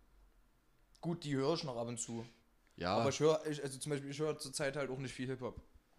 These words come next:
Speaker 2: Hm.
Speaker 1: Ich höre zurzeit, keine Ahnung, immer mal zwischendrin, wenn ich Zeit hab, mal ein bisschen Techno, lass beim Duschen laufen, einfach fix. Und sonst höre ich
Speaker 2: Hm.
Speaker 1: halt auch viel, äh, A C D C und sowas, ne?
Speaker 2: Hm.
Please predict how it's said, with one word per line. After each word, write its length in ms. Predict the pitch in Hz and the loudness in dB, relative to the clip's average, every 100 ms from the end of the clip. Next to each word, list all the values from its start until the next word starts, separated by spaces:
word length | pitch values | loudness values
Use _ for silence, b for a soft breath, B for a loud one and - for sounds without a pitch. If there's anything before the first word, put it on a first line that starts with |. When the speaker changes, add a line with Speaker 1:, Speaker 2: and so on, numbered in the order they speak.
| - - | -20 -20
Speaker 2:
Hm. 260 | 85 87 85 | -16 -14 -10
Speaker 1:
Ich 120 | - | -4
höre 120 | 135 | -4
zurzeit, 720 | - - 131 117 123 120 - | -4 -8 -4 -2 0 0 -4
keine 200 | - 123 113 | -4 -2 -2
Ahnung, 440 | 123 123 107 98 | -2 -2 -6 -8
immer 180 | 113 117 | -6 -4
mal 200 | 113 107 | -2 -2
zwischendrin, 500 | - 123 131 127 127 | -4 -6 -6 -6 -6
wenn 120 | 123 | -8
ich 120 | 113 | -12
Zeit 220 | - 120 | -12 -8
hab, 120 | 123 120 | -6 -6
mal 140 | 117 | -6
ein 320 | 113 113 98 117 | -6 -8 -10 -6
bisschen 240 | 117 113 | -4 -2
Techno, 360 | 139 135 151 139 | -2 -4 -4 -2
lass 220 | 127 127 | -2 -2
beim 180 | 135 131 | -8 -6
Duschen 260 | 135 139 | -6 -4
laufen, 240 | 135 135 135 | -4 -4 -6
einfach 240 | 110 127 | -6 -6
fix. 340 | 123 135 127 107 | -6 -6 -6 -8
Und 160 | 110 | -6
sonst 260 | 117 113 - | -6 -6 -4
höre 120 | 123 | -4
ich 60 | 98 | -2
Speaker 2:
Hm. 60 | 113 | -2
Speaker 1:
halt 120 | 110 | -2
auch 100 | 110 | -6
viel, 540 | - 120 117 107 101 | -8 -6 -4 -4 -4
äh, 60 | 92 | -4
A 40 | |
C 100 | 117 | -4
D 160 | 113 135 | -6 -8
C 120 | 131 | -8
und 80 | 110 | -8
sowas, 300 | 104 104 104 | -6 -6 -6
ne? 160 | 104 113 | -6 -6
Speaker 2:
Hm. 280 | 101 101 | -4 -4